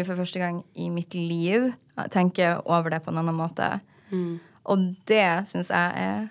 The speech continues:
Speaker 1: skummelt.
Speaker 2: Ja. Er, for det har aldri du opplevd før?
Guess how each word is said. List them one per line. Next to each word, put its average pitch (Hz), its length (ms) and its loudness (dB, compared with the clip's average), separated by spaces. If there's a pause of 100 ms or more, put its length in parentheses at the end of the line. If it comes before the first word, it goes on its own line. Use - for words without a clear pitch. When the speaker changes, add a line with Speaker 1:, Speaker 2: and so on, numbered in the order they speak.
(140)
Speaker 1:
skummelt. - 680 -10 (640)
Speaker 2:
Ja. 175 200 -6 (1700)
Er, 175 240 0 (140)
for 180 120 -4
det 170 80 4
har - 100 2
aldri 165 380 0
du 156 160 -6
opplevd 156 260 -10
før? - 180 -10